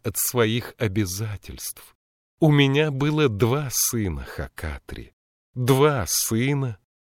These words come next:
и я потеряла обоих. Голос женщины превратился в шепот, слабое дыхание,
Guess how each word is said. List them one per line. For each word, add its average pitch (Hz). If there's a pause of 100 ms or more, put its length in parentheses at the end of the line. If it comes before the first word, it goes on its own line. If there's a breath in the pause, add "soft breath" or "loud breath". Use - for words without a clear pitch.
(140)
и 143
я 98
потеряла 90 (340)
обоих. 104 (380)
Голос 101
женщины 98
превратился 87
в -
шепот, - (260)
слабое 113
дыхание, 98